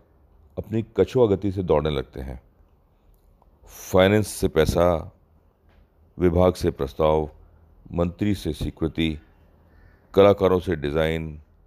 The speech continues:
पानी, बिजली, टेंडर, चिक-चिक, विभागीय सवाल जवाब, ठेकेदार से प्रकट व गुप्त समझौते और सबसे कठिन काम,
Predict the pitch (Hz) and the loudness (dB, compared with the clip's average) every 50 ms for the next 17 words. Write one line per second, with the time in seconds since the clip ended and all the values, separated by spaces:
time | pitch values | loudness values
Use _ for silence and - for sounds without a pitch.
0 | _ _ _ _ _ _ _ _ _ - 87 90 90 92 95 95 95 95 92 87 | _ _ _ _ _ _ _ _ _ -2 0 2 2 2 0 0 0 0 -2 -2
1 | 80 78 87 85 80 80 87 90 90 90 87 85 80 80 - - 85 85 90 87 | 0 0 0 0 0 0 0 2 2 2 2 0 -2 -4 0 0 2 2 2 4
2 | 87 90 87 87 85 78 - - - 82 - _ - 92 90 87 - - _ - | 4 4 6 4 2 0 -2 -6 -12 -14 -14 _ -6 -4 -4 -4 -6 -10 _ -20
3 | _ _ _ _ _ _ _ _ _ - - - - - - - - - - - | _ _ _ _ _ _ _ _ _ -20 -20 -20 -20 -20 -20 -20 -20 -20 -20 -20
4 | - - - - - 87 95 101 104 107 110 113 110 120 117 104 - 85 78 85 | -20 -20 -18 -8 -6 -2 2 4 4 6 6 4 4 4 2 2 2 2 4 4
5 | 87 90 85 85 82 82 82 85 87 80 78 - _ _ _ _ _ _ _ _ | 4 4 4 4 6 6 6 4 2 0 -4 -12 _ _ _ _ _ _ _ _
6 | _ _ _ _ - _ - 107 101 - 117 107 110 107 101 92 - - 104 104 | _ _ _ _ -10 _ -2 -2 2 4 4 6 6 6 4 2 0 -4 -4 -4
7 | 104 - - - - - 117 107 - - 147 135 - - - - 87 95 95 85 | -4 -6 -12 -20 -14 -10 -10 -8 -4 -4 -4 -4 -6 -12 -8 -2 0 0 0 -2
8 | 80 95 135 135 - - 110 - 95 78 76 76 73 69 - - 67 65 - - | -2 -6 -6 -6 -6 -12 -12 -8 -6 -6 -4 -4 -4 -4 -4 -6 -10 -10 -12 -18
9 | - _ _ - - - _ _ _ _ _ _ _ - - - 87 - - - | -20 _ _ -20 -20 -20 _ _ _ _ _ _ _ -6 -2 0 0 0 0 -4
10 | 87 - - 107 107 - 95 - 98 95 92 - 87 87 95 98 117 - | -4 -2 2 0 2 2 2 0 0 0 0 2 2 2 2 0 -2 -10